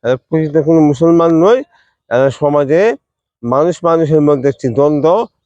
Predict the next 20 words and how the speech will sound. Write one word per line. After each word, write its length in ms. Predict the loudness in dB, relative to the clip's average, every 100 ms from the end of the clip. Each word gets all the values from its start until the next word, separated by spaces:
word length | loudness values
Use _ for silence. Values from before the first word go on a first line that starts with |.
| _
সৃষ্টি 380 | -8 -6 -6 -4
করে 220 | -2 -2
ফেলে। 280 | -4 -6 -6
এটা 200 | -4 -2
হলো 300 | 0 2 0 -2 -12 -20 _
মুনাফিকদের 840 | -2 0 0 0 -2 -4 -2 -2 -2 _ -2
মূল 500 | 0 2 2 -2 -6
ক্যারেক্টার। 800 | _ _ -4 -4 -4 -6 -8 -8 _ _ _ _ -8
আর 100 | -6
ফার্স্ট 400 | -2 -2 -2 _
ক্যারেক্টারটা 640 | -2 -2 -2 -4 -6 -2 -2
হলো 320 | 0 -2 -6 _ _ -10
সে 80 | -4
ফজরের 400 | -2 0 0 0
নামাজ 280 | 0 -2 -4
থেকে 120 | -2 -2
বঞ্চিত 680 | -2 -4 -6 -2 0 0 -2 _ _ _ -8
থাকবে। 340 | -6 -4 -2
অতএব 300 | -2 0 -2 -4 _ _ _ -4
মুনাফিক 540 | 0 0 0 -4 -4